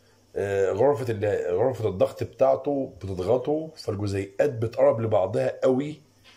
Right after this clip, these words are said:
فبيحصل عندي عملية احتكاك كا-، جامد داخلها فينتج عنها سخونية، أو بمعنى صح لو أنا قعدت أفرك إيديا، إيديا هتسخن.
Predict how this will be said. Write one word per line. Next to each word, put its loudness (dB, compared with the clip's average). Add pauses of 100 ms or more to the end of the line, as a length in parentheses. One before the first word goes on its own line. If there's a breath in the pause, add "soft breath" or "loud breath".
(1040 soft breath)
فبيحصل 2
عندي 0
عملية -2
احتكاك -6 (380)
كا-، 2
جامد 2
داخلها 2 (340 loud breath)
فينتج 0
عنها 2
سخونية، 2
أو 2
بمعنى 2
صح -2
لو 4
أنا 2
قعدت 0
أفرك -2
إيديا، 0
إيديا 2
هتسخن. -8